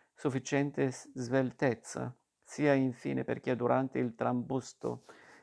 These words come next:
della ribellione erano loro scomparsi qualche paio di capponi e alcune misure di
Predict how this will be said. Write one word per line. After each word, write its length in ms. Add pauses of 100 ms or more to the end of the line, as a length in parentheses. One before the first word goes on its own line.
della 340
ribellione 800
erano 340
loro 340
scomparsi 840
qualche 600
paio 500
di 220
capponi 800 (300)
e 140
alcune 460
misure 460
di 320